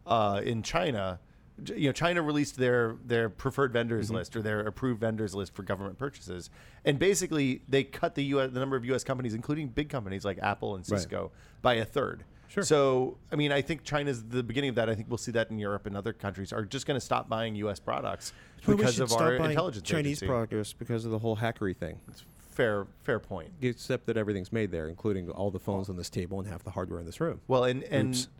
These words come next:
Speaker 1: if the N S A is actually intercepting package, you know, shipping to get, to inject firmware into hard drives that go to Russia and,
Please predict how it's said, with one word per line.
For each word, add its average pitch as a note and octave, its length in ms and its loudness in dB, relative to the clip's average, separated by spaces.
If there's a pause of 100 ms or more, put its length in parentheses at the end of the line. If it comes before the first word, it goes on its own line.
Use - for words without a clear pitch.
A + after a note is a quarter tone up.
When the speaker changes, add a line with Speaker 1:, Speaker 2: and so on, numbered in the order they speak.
(200)
Speaker 1:
if D3 160 2
the D#3+ 80 2
N D3 80 2
S C#3 140 -2
A C#3+ 40 4
is B2+ 140 4
actually B2 320 2
intercepting A2+ 420 -2
package, A#2+ 360 -2
you A#2+ 180 -4
know, F#2 60 -4
shipping G#2 520 -2 (360)
to B2+ 100 0
get, G#2+ 300 0
to B2+ 140 2
inject A2+ 300 2
firmware B2+ 580 4
into A2+ 160 4
hard A#2+ 180 4
drives A2+ 240 2
that A2+ 100 -4
go A#2 100 2
to A2 60 2
Russia A#2 580 4 (400)
and, F3+ 100 -4